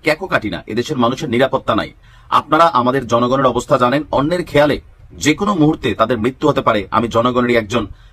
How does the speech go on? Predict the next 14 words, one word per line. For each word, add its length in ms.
আমার 360
জন্মদিনই 520
কি 220
আর 160
মৃত্যু 320
দিনই 240
কি? 200
আমার 340
জনগণের 460
জন্য 180
আমার 180
জীবন 320
ও 80
মৃত্যু। 380